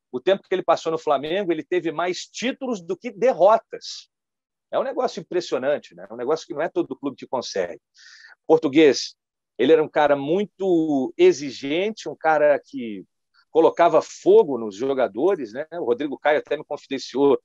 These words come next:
cara, eu sonhava com o mister de noite, porque ele tentava acertar ali o posicionamento da primeira linha de marcação, de qualquer maneira, e era muito exigente.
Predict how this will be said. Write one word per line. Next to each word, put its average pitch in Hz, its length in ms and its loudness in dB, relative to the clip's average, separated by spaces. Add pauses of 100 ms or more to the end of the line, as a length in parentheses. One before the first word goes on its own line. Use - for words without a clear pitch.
(480)
cara, 123 280 2
eu 123 140 4
sonhava 151 580 2
com - 140 -10
o 113 380 -8
mister 135 480 -8
de 110 100 -8
noite, 151 380 2
porque - 260 -12
ele 120 140 -2
tentava 127 340 0
acertar 131 460 -2
ali 131 240 -2 (420)
o 117 60 -12
posicionamento 131 520 0
da 131 120 0
primeira 127 280 0
linha 123 200 -2
de 120 80 -6
marcação, 131 720 -4
de 123 80 -8
qualquer 127 320 -2
maneira, 135 500 2 (380)
e 107 880 -4 (720)
era 165 180 6
muito 156 440 0
exigente. 127 720 -6